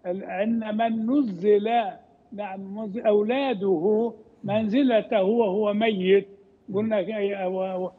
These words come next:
وقال المنزل: "إن هؤلاء الذين نزلهم يأخذون مثل ما يأخذ أحد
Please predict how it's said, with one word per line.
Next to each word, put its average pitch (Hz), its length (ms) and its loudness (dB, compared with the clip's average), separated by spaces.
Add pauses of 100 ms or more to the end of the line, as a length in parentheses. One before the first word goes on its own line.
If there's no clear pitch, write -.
(240)
وقال 226 560 2
المنزل: 208 1080 -2 (440)
"إن 208 220 -4
هؤلاء 208 880 0
الذين 214 520 -6
نزلهم 226 880 2 (360)
يأخذون 214 760 -2
مثل 233 280 -4
ما 214 200 -2
يأخذ 214 440 0
أحد 208 420 -6